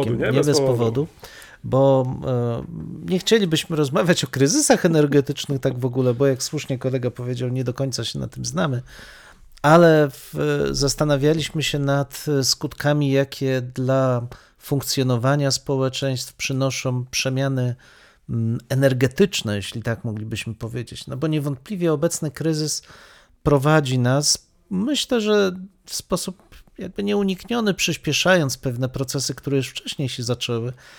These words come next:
Speaker 2: ku, ku rewolucji energetycznej. Tak jak lata siedemdziesiąte i pierwszy kryzys naftowy zainicjowały, mm, oszczędniejsze technologie, aczkolwiek wciąż dalekie jeszcze od, e, tego, co go oczekiwalibyśmy dzisiaj,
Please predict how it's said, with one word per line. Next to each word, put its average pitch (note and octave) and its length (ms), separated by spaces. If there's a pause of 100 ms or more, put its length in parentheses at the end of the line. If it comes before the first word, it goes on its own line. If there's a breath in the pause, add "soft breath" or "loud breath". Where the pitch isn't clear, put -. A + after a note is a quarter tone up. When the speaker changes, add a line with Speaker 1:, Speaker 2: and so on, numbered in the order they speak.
(240 loud breath)
Speaker 2:
ku, - 100 (280)
ku F#3 140
rewolucji F3 520
energetycznej. A2 760
Tak D3 200
jak D3 120
lata D3 260
siedemdziesiąte C#3 800
i A#2+ 60
pierwszy D3 420
kryzys C3 400
naftowy A#2+ 520 (500 loud breath)
zainicjowały, C3 1000
mm, A#2+ 760 (680)
oszczędniejsze C#3+ 840
technologie, C3 840
aczkolwiek E3+ 480 (120)
wciąż D#3+ 440
dalekie C3+ 420
jeszcze A2 420 (520 loud breath)
od, - 360 (180)
e, A#2+ 40
tego, B2+ 320
co B2 160
go A#2+ 180
oczekiwalibyśmy A#2+ 840
dzisiaj, A#2+ 440